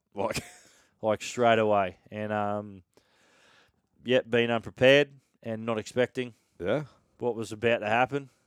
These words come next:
Speaker 2: Yeah, we let our first opportunity just, yeah,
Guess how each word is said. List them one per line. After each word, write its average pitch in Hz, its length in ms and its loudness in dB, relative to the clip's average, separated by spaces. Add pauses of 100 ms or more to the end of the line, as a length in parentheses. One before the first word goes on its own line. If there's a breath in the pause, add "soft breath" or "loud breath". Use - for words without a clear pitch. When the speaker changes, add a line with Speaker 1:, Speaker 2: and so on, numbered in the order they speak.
Speaker 2:
Yeah, 120 300 2 (100)
we 117 160 -6
let 113 220 -4 (680 soft breath)
our 113 140 2
first 123 380 -2
opportunity 123 880 -6 (760 soft breath)
just, - 260 -12
yeah, 131 240 -2